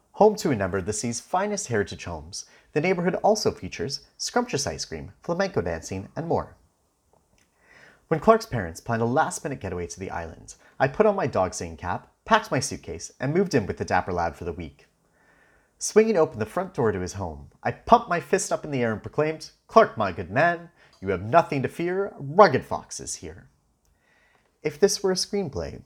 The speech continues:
the following moment would play out like this. Cut to, interior,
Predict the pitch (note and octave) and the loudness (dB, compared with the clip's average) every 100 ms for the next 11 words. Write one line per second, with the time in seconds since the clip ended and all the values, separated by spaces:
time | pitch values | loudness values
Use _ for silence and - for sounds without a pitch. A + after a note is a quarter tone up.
0 | _ C#3 F#3+ G3+ F#3+ G2 E2 E2 - A2 | _ -2 2 2 0 -4 -6 -8 -10 -6
1 | - G#2+ - F2+ - E2+ - - - _ | -2 0 0 -4 -8 -12 -10 -10 -12 _
2 | _ _ _ - A3 A3 G3 A1+ _ _ | _ _ _ 0 0 0 -6 -8 _ _
3 | _ A#2 - B2+ D#2+ - | _ -4 2 2 0 -8